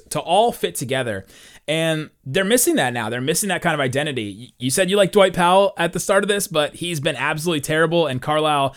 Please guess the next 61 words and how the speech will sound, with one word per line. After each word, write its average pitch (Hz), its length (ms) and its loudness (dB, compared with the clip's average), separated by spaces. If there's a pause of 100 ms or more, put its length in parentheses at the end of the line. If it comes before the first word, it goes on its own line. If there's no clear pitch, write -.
(200)
until, 165 460 2
until 151 340 4
the 180 80 2
last 151 340 4
game, 160 280 -2
has 131 180 -2
been, 123 360 -2 (340)
you 123 60 -8
know, 120 100 -4
unreluctant 131 580 -2
to, 117 240 -2
to - 180 -10
stop 135 300 -2
playing 151 320 -4
him. 110 200 -4
He 127 100 -4
just, 127 180 -6
he's 143 140 0
coming 214 220 2
back 202 180 2
from 135 120 -4
an 123 60 -4
Achilles, 196 520 2
and 143 100 0
his 139 160 0
biggest 208 460 4 (260)
attribute 160 540 0
is 135 100 2
his 131 180 0
spring 165 480 0
and 127 160 -4
his 117 220 -2
jump 147 380 0
and 131 160 -2
his, 123 340 0 (300)
you 131 80 -6
know, 127 160 0
ability 147 480 2
to, 139 120 2
to 135 160 -8
catch 147 280 -2
lobs. 147 320 0
And 131 80 -2
he 127 60 -4
just 131 180 -6
can't 143 240 -2
do 233 160 2
that 143 160 4
right 120 180 -2
now. 113 240 -4
So 135 140 -6
you're, 131 140 -6
you're 135 160 -2
giving 185 280 4
up 156 160 -2
so 147 240 0
much 123 320 -2
when 117 80 -4
he's 131 220 -4
playing 110 300 -6
there. 101 220 -6